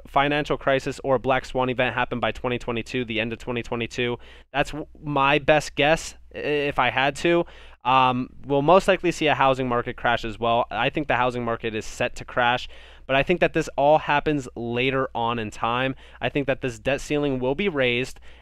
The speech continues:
and I also think that this three point five trillion dollar, um, overall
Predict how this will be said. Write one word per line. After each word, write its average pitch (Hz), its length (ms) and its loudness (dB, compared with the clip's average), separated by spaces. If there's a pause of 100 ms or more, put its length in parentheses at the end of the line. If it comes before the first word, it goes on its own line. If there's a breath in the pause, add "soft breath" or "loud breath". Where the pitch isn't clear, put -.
and 139 320 2
I - 160 2
also 170 380 6
think 165 420 2 (360 soft breath)
that 143 420 4
this 135 260 -4
three 165 180 2
point 160 220 2
five 143 220 4
trillion 147 420 0
dollar, 131 540 4 (280)
um, 113 460 2 (260)
overall 143 580 4